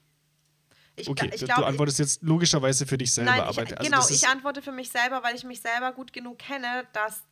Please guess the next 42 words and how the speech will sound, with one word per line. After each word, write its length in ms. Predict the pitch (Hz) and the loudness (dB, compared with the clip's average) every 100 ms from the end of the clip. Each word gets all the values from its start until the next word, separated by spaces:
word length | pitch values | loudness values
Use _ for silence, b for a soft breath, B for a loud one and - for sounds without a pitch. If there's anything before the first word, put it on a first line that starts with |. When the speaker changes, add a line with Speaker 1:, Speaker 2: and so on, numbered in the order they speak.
| _ | _
Speaker 1:
nach 360 | 202 220 262 311 | -4 0 0 -4
diesem 280 | - 247 254 | -10 -12 -10
Rausfinden 840 | 247 233 254 269 - 214 208 - 220 254 b b b b _ | -4 -2 -2 -4 -8 -10 -10 -12 -18 -18 b b b b _
eine 220 | 220 233 | -6 -4
traumatische 580 | 233 226 226 247 262 262 | -2 0 2 2 0 -12
Konsequenz 580 | 247 233 220 233 254 247 | -14 -14 -8 -8 -8 -6
nachziehen 540 | 208 208 196 226 214 | -6 -6 -10 -18 -14
würde, 280 | 196 208 220 | -10 -8 -10
die 100 | 202 | -12
ich 180 | 202 - | -12 -8
wahrscheinlich 460 | 226 233 214 226 233 | -6 -2 -4 -4 -6
Speaker 2:
Mhm. 60 | - | -4
Speaker 1:
emotional 380 | 165 226 220 220 | -4 -4 -4 -4
nicht 120 | 220 | -6
stemmen 320 | 226 208 202 | -6 -6 -8
könnte. 220 | 214 202 | -12 -12
Und 80 | 208 | -12
das 120 | 202 | -6
weiß 280 | 214 214 220 | 0 0 -2
ich 120 | - 175 | -10 -8
einfach, 320 | 190 202 202 | -8 -10 -12
dass 180 | 208 214 | -14 -16
ich 120 | - | -8
könnte 260 | 233 233 247 | -8 -8 -10
nicht 160 | 247 233 | -12 -14
mit 180 | 233 | -6
Speaker 2:
Ja. 120 | 156 139 226 | -2 -2 -4
Speaker 1:
mir 60 | 208 | -8
leben, 420 | 214 240 247 262 b b b | -8 -8 -12 -16 b b b
wenn 200 | - 226 | -6 -6
ich 140 | 240 240 | -6 -10
einen 120 | 220 | -8
Menschen 540 | 220 226 233 247 254 247 b b b b _ _ _ - | -6 -6 -10 -14 -16 -18 b b b b _ _ _ -4
einfach 420 | 208 233 254 - | -4 -2 -4 -6
umgebracht 680 | 208 254 262 - 214 220 247 | -8 -8 -10 -2 -2 -2 -8
hätte, 260 | 226 220 | -8 -8
um 300 | 180 220 226 | -8 -12 -12
des 260 | 208 214 - | -12 -12 -10
Guckens 480 | - 277 262 247 233 | -12 -10 -10 -12 -12
willen, 200 | 233 233 | -14 -12
wie's 180 | 226 - | -18 -8
wäre. 460 | 208 214 202 190 | -6 -4 -6 -10